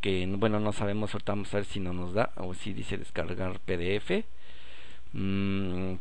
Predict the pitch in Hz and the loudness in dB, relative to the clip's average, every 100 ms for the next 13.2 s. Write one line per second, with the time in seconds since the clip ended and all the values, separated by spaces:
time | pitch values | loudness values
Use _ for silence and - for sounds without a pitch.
0 | - 104 104 - 120 - 101 107 110 104 | 4 4 4 2 0 0 0 0 2 2
1 | 95 90 101 127 123 - 110 107 101 107 | 2 2 4 4 2 2 2 2 2 0
2 | 139 - - - 101 98 95 104 98 95 | 0 -2 -4 -2 -2 0 0 0 -2 -2
3 | 92 90 87 - - 90 87 101 - - | -2 -2 -2 -2 -2 -2 -2 -2 -2 -2
4 | - 90 90 90 95 - - - - - | -2 -2 -2 -2 -2 -2 -2 -2 -2 -2
5 | 107 117 - 190 202 156 107 98 95 92 | 0 -2 0 0 0 0 0 0 0 0
6 | 107 - 139 - - - - - - - | 0 2 0 0 -2 -4 -4 -4 -4 -4
7 | - - 151 151 147 151 147 147 - 139 | -4 2 4 6 4 4 2 2 2 2
8 | - 135 - 143 147 123 127 123 120 127 | 2 0 6 6 6 0 4 4 4 2
9 | - 95 98 - - - - - - - | 0 2 2 0 -4 -2 -4 -4 -2 0
10 | - 110 - - 135 123 123 120 98 95 | 4 4 2 2 2 4 4 4 4 2
11 | 87 95 110 127 - - 71 135 123 95 | 2 2 2 2 0 -2 0 0 0 0
12 | 101 - 113 110 - 101 - 82 87 82 | -2 -2 0 0 2 2 2 0 0 0
13 | 82 80 | 0 0